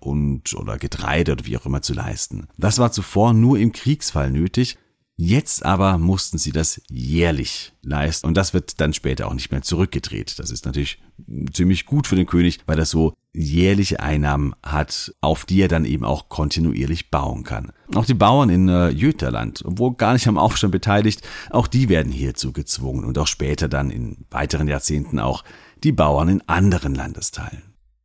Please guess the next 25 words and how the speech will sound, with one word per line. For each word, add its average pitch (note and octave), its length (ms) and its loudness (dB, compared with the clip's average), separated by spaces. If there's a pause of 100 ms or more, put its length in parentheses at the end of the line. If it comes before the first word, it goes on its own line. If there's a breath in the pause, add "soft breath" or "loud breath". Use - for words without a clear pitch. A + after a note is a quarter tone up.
(440)
Ja, F2 360 2 (180)
der E2 260 0
Aufstand B2 340 2
zeigt A#2+ 300 2
auch, B2+ 160 2 (380)
oder D2+ 160 -2
zeigt D#2 280 -2
Birger F2+ 280 4
Jarl, F#2 360 2
dass G2 200 0
er F2+ 440 2 (220)
sehr G#2+ 220 0
genau A2+ 200 4
gucken - 380 0
muss, E2 280 4
dass E2 120 0
er E2+ 60 2
die D#2+ 140 0
Großen G2 500 2
im D#2 80 4
Reich D#2+ 500 0
im D2+ 140 -6
Griff - 300 -2
behalten - 440 -8
muss. - 440 -14